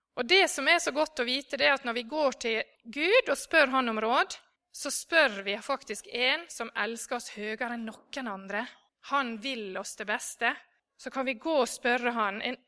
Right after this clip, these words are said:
underfull rådgiver. Sånn skulle han være, han som kom. Hva det neste ordet er da som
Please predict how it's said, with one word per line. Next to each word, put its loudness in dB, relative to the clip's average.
underfull 2
rådgiver. 0
Sånn -2
skulle 0
han 0
være, 4
han 2
som -4
kom. 0
Hva 2
det 0
neste 0
ordet 2
er 4
da 6
som -6